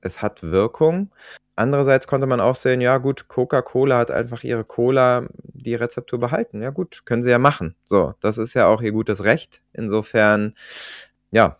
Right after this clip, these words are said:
zahlen die dann einfach ein bisschen drauf und das ist ja auch vollkommen okay. Also ich glaub, die machen jetzt, äh, immer noch Gewinn.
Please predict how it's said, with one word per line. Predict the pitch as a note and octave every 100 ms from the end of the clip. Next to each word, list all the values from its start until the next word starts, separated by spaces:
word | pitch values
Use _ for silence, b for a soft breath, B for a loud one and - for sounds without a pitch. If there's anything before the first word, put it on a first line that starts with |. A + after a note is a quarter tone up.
| _
zahlen | - F#2 G2
die | G2+
dann | F2+ F2
einfach | - E2
ein | F2
bisschen | E2 - F#2+
drauf | D#2 E2 E2+ -
und | D#2+
das | E2+ -
ist | -
ja | G2
auch | D#2+ -
vollkommen | F2+ - F#2
okay. | F#2 - F#2+ -
Also | D2+ D#2+
ich | -
glaub, | - -
die |
machen | F2+ F#2 F#2
jetzt, | E2+ - -
äh, | D#2+ F#2 F2+ F2+ _ _
immer | - G#2+
noch | D#2+ D2
Gewinn. | - D2+ C#2+ D2